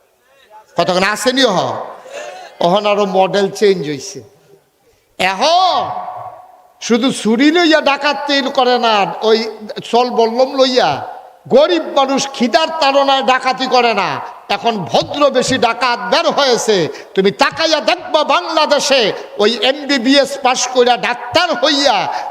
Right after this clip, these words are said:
ওই অপারেশন থিয়েটার সাজাইয়া, প্রাইভেট ক্লিনিক দিয়া, বাংলাদেশে আর নরমাল ডেলিভারি নাই, সব সিজার শুরু হয়ে গেছে, ঠিক কিনা?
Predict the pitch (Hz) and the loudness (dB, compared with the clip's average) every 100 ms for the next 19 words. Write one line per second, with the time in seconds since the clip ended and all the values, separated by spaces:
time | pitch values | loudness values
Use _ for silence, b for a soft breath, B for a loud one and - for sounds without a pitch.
0 | - 226 262 254 262 247 233 254 240 - | 0 2 2 2 2 2 2 0 -2 0
1 | 254 320 320 269 - 233 214 247 233 226 | 2 2 2 -2 0 0 2 4 4 0
2 | 226 269 311 285 277 285 285 311 349 381 | 0 -2 0 0 0 -2 0 2 2 0
3 | 381 302 294 226 170 B B 156 262 339 | 0 2 4 4 0 B B 0 0 0
4 | 302 247 247 269 247 220 226 233 247 269 | 0 2 2 2 0 0 2 2 2 2
5 | 247 233 254 240 240 233 208 165 B - | 2 0 2 2 2 2 0 0 B 0
6 | 320 - - 254 262 220 - 233 175 170 | 0 0 -2 2 2 2 2 4 4 2
7 | 156 147 180 311 - 247 | 2 2 2 0 -2 -4